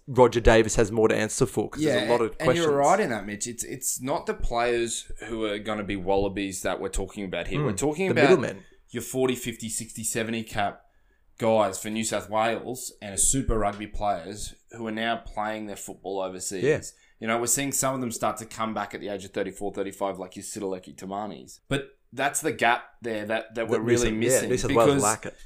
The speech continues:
Speaker 2: those are the guys that allow you to bring th-, through your younger generation. Like, the, the perfect guy who comes to mind is someone like a Tom Carter.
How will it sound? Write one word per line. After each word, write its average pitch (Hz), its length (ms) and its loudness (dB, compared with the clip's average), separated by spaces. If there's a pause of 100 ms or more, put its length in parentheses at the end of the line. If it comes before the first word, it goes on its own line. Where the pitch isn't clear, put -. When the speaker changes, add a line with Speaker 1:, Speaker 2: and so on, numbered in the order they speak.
(600)
Speaker 2:
those 165 340 4
are 190 60 2
the 160 120 2
guys 117 520 6
that 117 140 4
allow 113 360 2
you 117 180 0
to 113 100 -2
bring 104 340 -6
th-, - 260 -14 (120)
through 101 580 -4 (180)
your 110 200 -6
younger 104 280 -4
generation. 110 540 -4
Like, 113 160 -4
the, 117 180 -6 (180)
the 123 100 -8
perfect 135 580 2
guy 113 180 6
who 104 140 -2
comes 101 320 -2
to 98 100 -6
mind 98 460 0
is - 180 -6
someone 107 280 2
like 104 160 -2
a 110 40 -4
Tom 107 300 0
Carter. 98 400 2